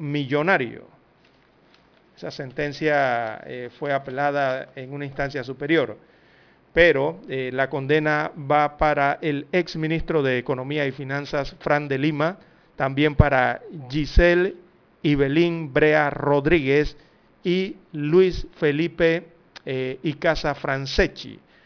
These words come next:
Estas son las tres personas que fueron condenadas a cinco años de prisión, sesenta meses de cárcel, son cinco años de prisión, por, eh, la titular del juzgado segundo liquidador de causas penales, ella es Lorena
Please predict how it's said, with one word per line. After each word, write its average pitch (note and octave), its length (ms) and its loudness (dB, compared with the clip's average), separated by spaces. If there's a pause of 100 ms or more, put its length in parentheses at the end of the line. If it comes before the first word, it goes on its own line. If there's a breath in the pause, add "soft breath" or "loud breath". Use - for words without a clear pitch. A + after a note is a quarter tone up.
(220 soft breath)
Estas - 220 -6
son G#3 100 -4
las F3 140 -2
tres F#3 140 -2
personas D3 680 -4 (320 soft breath)
que - 140 -10
fueron D#3 260 0
condenadas D3+ 760 -2
a C#3 120 -4
cinco F#3+ 760 -6
años E3+ 360 -2
de C#3+ 100 -2
prisión, E3 500 -4
sesenta C3+ 400 -8
meses C3 300 -8
de B2 80 -8
cárcel, E3 520 0 (520 soft breath)
son C#3 220 -10
cinco C#3 240 -4
años C3+ 180 -4
de B2 80 -4
prisión, E3+ 540 -2 (560 soft breath)
por, F#3 500 6
eh, C3 880 0 (640)
la C#3 600 2 (300)
titular E3+ 720 4
del D3 200 0
juzgado D3+ 600 2
segundo D3 460 -2
liquidador C3 720 -2
de A#2 380 -8
causas C#3+ 320 -2
penales, D3+ 480 -2
ella C3+ 240 -4
es C3 60 -6
Lorena B2+ 580 -4